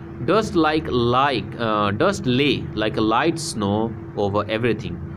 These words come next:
और उन सारे furnitures के ऊपर धूल जमे हुए थे ना, बर्फ़ की तरह धूल जमे हुए थे।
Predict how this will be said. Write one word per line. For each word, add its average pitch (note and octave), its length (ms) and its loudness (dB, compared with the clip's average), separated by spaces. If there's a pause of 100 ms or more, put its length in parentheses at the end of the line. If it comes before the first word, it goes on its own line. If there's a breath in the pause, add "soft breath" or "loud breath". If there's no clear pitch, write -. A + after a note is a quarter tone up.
(140)
और A#2 180 0
उन C3 140 2
सारे C#3+ 400 0
furnitures C3+ 640 2
के B2 160 0
ऊपर A2+ 720 0 (400 loud breath)
धूल E3+ 340 2
जमे A2+ 280 2
हुए F#2 220 2
थे C#3+ 120 -2
ना, C3+ 180 0
बर्फ़ C3 360 0
की C3+ 100 -2
तरह A#2+ 200 0
धूल B2 280 2
जमे G2 240 0
हुए F2 200 -4
थे। - 320 -10